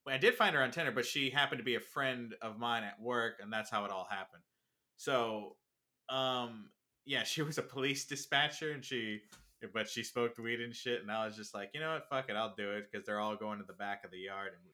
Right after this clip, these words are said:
I'm smoking this thing like a cigarette, dude. I'm,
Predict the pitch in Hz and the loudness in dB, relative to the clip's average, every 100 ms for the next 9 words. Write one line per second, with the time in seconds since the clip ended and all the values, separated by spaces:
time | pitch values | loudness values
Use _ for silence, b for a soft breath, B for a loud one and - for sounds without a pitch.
0 | _ - 165 226 - 165 165 139 131 135 | _ 2 2 2 2 4 4 2 -2 -2
1 | 131 117 110 92 - - 120 101 90 87 | -2 -2 -4 -4 -6 -4 -4 -4 -8 -10
2 | 85 92 104 135 | -10 -4 0 0